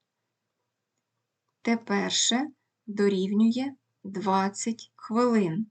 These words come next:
Замість те першого підставляємо десять помножити на двадцять,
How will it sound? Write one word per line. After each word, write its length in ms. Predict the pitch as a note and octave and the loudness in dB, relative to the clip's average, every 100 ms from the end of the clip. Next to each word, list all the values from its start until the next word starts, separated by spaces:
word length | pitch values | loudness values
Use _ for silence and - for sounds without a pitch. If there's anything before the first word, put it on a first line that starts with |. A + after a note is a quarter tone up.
| _ _ _ _ _ G#3+ | _ _ _ _ _ -2
Замість 480 | A3 A3 G3+ G3+ | 4 6 6 2
те 120 | - C#4 | -2 0
першого 480 | G4 F#4 D4 D4 | 2 2 2 0
підставляємо 1000 | C#4 G3+ - G3 G3 B3 C4+ B3 B3 B3 _ _ _ _ | -2 -6 -2 -2 2 2 4 2 -2 -4 _ _ _ _
десять 680 | G#3 A3 G#3+ F#3+ - F#3 - | -2 4 4 4 0 -6 -2
помножити 760 | G3+ G3+ G3+ G3 F3+ F3 - | 2 4 4 2 0 -4 -6
на 140 | G3 G3+ | -4 -4
двадцять, 800 | G#3 A3+ D4+ E4+ E4+ C#4+ C#4+ | -2 2 4 4 2 -4 -4